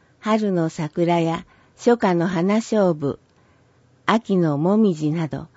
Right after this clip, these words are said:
四季折々に見どころがありますが、アジサイを見ることができる場所は、花菖蒲殿の周辺などに限られていました。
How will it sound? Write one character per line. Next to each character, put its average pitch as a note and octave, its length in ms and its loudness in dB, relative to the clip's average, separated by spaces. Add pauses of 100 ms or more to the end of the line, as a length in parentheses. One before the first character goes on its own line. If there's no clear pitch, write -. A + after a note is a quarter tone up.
(380)
四 B3 220 -4
季 F#3+ 260 -2
折 F#3 280 2
々 A3+ 140 6
に G#3 380 2
見 F3+ 160 2
ど G#3+ 120 4
こ G#3 140 2
ろ G#3 100 4
が G3+ 120 4
あ G3 60 2
り G3 120 0
ま G3 140 0
す E3 140 -8
が、 D#3 200 -4 (580)
ア F#3+ 120 0
ジ A#3+ 140 -2
サ A#3 200 2
イ A#3 120 4
を A3+ 300 2
見 A3 180 2
る G#3 100 0
こ E3+ 160 0
と G3 140 0
が F3+ 140 2
で D#3+ 140 0
き G3+ 140 -4
る F3 100 -2
場 E3 140 -2
所 D#3 180 -4
は、 C#3+ 200 -4 (520)
花 A#3+ 300 2
菖 C4+ 240 4
蒲 B3 140 -2
殿 G#3+ 240 2
の F#3+ 140 0
周 A3+ 260 -2
辺 C#4 200 2
な B3 200 0
ど G3+ 120 -2
に F3 320 -4
限 G#3+ 280 -2
ら B3 100 2
れ A3+ 120 4
て G3+ 120 -2
い E3+ 120 0
ま D#3 160 -4
し - 120 -18
た。 C#3 140 -8